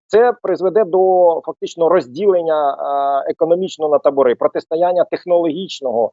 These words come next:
От почнеться, ми можемо спостерігати ближчим часом, е, почнеться все з технологічного протистояння, тому що технології — це, е, фактично вістріє списа, е,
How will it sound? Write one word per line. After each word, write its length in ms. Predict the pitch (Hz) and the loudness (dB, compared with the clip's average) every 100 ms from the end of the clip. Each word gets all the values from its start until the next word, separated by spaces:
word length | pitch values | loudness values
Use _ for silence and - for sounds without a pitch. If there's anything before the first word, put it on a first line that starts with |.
| _ _ - | _ _ -6
От 160 | 160 | -4
почнеться, 720 | - 185 233 240 - 208 185 156 147 | -4 -4 -4 -4 -2 0 0 -2 -4
ми 100 | 160 | -4
можемо 360 | 190 196 175 170 | -2 0 0 0
спостерігати 600 | - - 180 170 202 - | -2 -6 -4 0 0 -2
ближчим 340 | 147 165 - 147 | -4 -4 -4 -2
часом, 480 | 196 185 175 147 143 | 0 2 0 -2 -4
е, 120 | 139 | -8
почнеться 420 | 147 - 202 - | -8 -2 0 0
все 220 | 143 185 170 | -2 -2 -2
з 40 | |
технологічного 1000 | - - 165 156 185 - 175 147 156 151 _ - | -4 -4 -2 -2 -4 -6 -2 2 4 2 _ -12
протистояння, 680 | - 139 - 156 117 113 | -8 -6 0 2 2 -2
тому 220 | - 147 | -6 -8
що 140 | 165 165 | -6 -6
технології — 680 | 185 - 175 220 185 160 - | -8 -4 0 2 2 0 0
це, 260 | 165 160 151 | 2 4 2
е, 60 | - _ _ _ 147 151 156 151 151 143 - - | 0 _ _ _ -4 -2 -2 -2 -4 -6 -14 -14
фактично 420 | 160 - 175 165 143 | -12 -10 -6 0 0
вістріє 520 | 175 - 196 170 160 | 0 -4 0 2 2
списа, 440 | - 170 - | 0 -6 0
е, 60 | 226 | 0